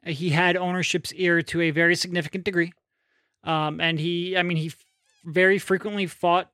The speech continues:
with and against Hinkie on the direction of the franchise. Um, and quite frankly, at times fought with the fans on the direction of the franchise. Uh, he then benefited from that after Sam was pushed out the door.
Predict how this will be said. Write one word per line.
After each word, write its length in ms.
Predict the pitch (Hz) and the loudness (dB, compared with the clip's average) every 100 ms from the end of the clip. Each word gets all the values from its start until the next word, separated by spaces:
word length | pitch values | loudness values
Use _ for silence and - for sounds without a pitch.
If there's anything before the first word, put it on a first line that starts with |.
| _ | _
with 420 | 175 165 170 - _ - | -2 2 2 -2 _ -8
and 100 | 180 | -2
against 360 | 165 175 - | 2 0 0
Hinkie 380 | 175 170 175 190 | -6 -6 -4 -4
on 260 | 160 160 160 | -4 -4 -2
the 120 | 156 | -4
direction 600 | 156 156 151 - 170 175 | -2 -2 -2 -4 -6 -8
of 420 | 135 156 151 147 - 131 | -4 -4 -4 -10 -20 -12
the 100 | 170 | -2
franchise. 600 | 208 233 - - - - _ _ _ _ _ _ | 0 0 -2 -8 -12 -20 _ _ _ _ _ _
Um, 600 | 156 151 147 143 143 127 - _ _ _ | -4 -2 0 -2 -4 -8 -14 _ _ _
and 160 | 175 180 | -8 -2
quite 180 | 196 180 | 0 2
frankly, 300 | 190 185 196 | 2 4 4
at 100 | 170 | 4
times 260 | 185 185 | 2 2
fought 200 | - 190 | 0 0
with 160 | 196 202 | 0 -4
the 80 | 196 | -2
fans 340 | - 262 233 | 2 4 4
on 180 | 180 156 | 0 0
the 120 | 147 | -6
direction 520 | 135 147 131 - 135 | -4 -4 -4 -8 -8
of 140 | 131 127 | -8 -10
the 60 | |
franchise. 580 | 131 139 127 131 - - _ _ _ _ _ _ _ | -10 -8 -8 -10 -14 -20 _ _ _ _ _ _ _
Uh, 220 | 139 131 | -10 -6
he 160 | 135 156 | -2 -2
then 240 | 147 170 | 2 2
benefited 440 | 147 180 185 190 170 | 6 4 6 2 0
from 160 | 180 | -2
that 180 | 185 185 | 0 2
after 220 | 175 170 | 0 -2
Sam 240 | 156 175 165 | -4 -4 -4
was 100 | 147 | -6
pushed 240 | 175 - | -8 -4
out 140 | 160 131 | -4 0
the 60 | |
door. 260 | 165 254 | 2 2